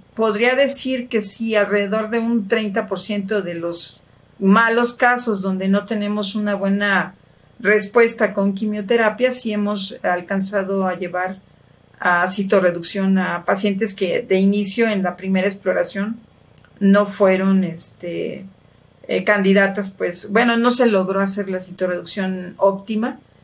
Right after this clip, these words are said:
Y, eh, hoy en día, am, pues, a nos-,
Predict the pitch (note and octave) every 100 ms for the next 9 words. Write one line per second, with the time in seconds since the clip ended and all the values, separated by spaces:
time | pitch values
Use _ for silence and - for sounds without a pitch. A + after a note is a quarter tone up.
0 | _ _ _ _ G#3 G#3 G#3 A3 - G3+
1 | G3 F#3+ G#3+ G#3+ B3+ A#3+ A3+ A#3+ A#3+ A3
2 | A3 - F#3 F3+ F3+ F3+ F3+ G3 G3+ _
3 | _ - _ _ _ _ _ _ _ A3+
4 | G#3 A3 A3 G#3+ G3